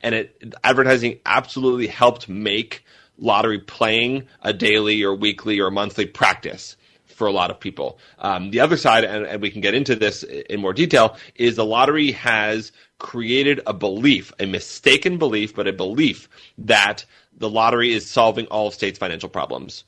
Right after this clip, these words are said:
or that some the massive share of lottery dollars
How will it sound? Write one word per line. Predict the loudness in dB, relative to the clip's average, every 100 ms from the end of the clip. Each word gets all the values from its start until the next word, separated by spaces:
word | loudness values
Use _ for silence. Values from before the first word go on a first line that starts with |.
| 0
or | 2
that | 4 4 2 _ _ _ _ _ _ _ _ -12
some | 0 2 2 -4 -12
the | -14 -12 -12 -12
massive | -2 0 0 -2 -6
share | -4 2 4 4 0
of | -4
lottery | -2 -2 -2
dollars | -6 -6 -6 -8 -16